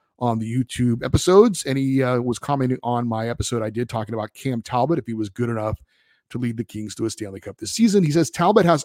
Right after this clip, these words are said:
always been a good goalie, but not this good. But he has been in some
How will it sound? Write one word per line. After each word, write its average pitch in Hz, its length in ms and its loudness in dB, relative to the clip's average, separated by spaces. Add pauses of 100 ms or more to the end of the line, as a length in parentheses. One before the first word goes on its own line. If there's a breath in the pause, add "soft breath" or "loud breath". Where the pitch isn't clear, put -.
always 185 320 4
been 185 140 4
a 190 60 4
good 175 160 -4
goalie, 151 460 4 (420)
but 151 120 0
not 202 260 2
this 262 220 0
good. 98 300 -8 (180)
But 139 180 0
he 160 140 0
has 170 400 0
been 156 340 0
in 143 200 -4
some 135 200 -6